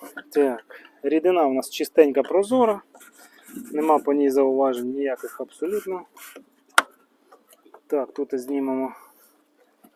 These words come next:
Видно добре він код, ні ржавчини нема ніде нічого. Коротше, все ціленьке і гарненьке. Двигун чистий,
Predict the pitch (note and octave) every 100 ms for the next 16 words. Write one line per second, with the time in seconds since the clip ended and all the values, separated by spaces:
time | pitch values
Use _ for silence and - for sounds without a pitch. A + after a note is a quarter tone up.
0 | - - - C#3+ D3+ C#3 C#3+ D3+ C#3 C3+
1 | C#3 D3+ A3+ G#3+ - D3 D3 D#3 C#3 C#3
2 | C#3 C#3 C#3+ C3+ C3+ C3+ C#3 D3 G#3 G3+
3 | F3+ - _ _ - - _ _ _ -
4 | - - - C#3+ - - _ - C#3 C3+
5 | C3+ - - E3 D#3+ - - C#3 F3+ F#3
6 | D3+ D3+ C#3 D3+ C#3 B2 A#2 - - _
7 | _ - - - _ - - D3 D#3 D#3+
8 | C3+ B2 - E3 - -